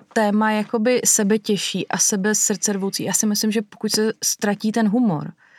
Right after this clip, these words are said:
dělat si z toho aspoň trošku legraci, protože tak si myslím, že to teprve je špatný. Jo? Neříkám to nějak dehonestovat, nebo prostě, ale jako trochu se tomu zasmát. Vím, že to bylo těžký, ale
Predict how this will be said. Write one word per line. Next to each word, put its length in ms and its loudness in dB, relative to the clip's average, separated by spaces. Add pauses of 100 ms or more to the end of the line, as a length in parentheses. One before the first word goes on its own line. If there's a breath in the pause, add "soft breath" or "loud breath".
(380 loud breath)
dělat 280 2
si 80 2
z 40 -2
toho 280 2
aspoň 360 2
trošku 340 -2
legraci, 540 0
protože 540 -4 (460 loud breath)
tak 140 2
si 140 2
myslím, 300 2
že 100 0
to 140 -6
teprve 460 -4
je 100 -6
špatný. 600 -10
Jo? 180 0
Neříkám 480 2
to 100 -2
nějak 300 2
dehonestovat, 840 0
nebo 220 -4
prostě, 420 -4 (440 loud breath)
ale 200 0 (300)
jako 240 0
trochu 360 -2
se 160 -2
tomu 300 0
zasmát. 580 0
Vím, 160 0
že 100 0
to 100 -2
bylo 240 0
těžký, 540 -6
ale 300 -2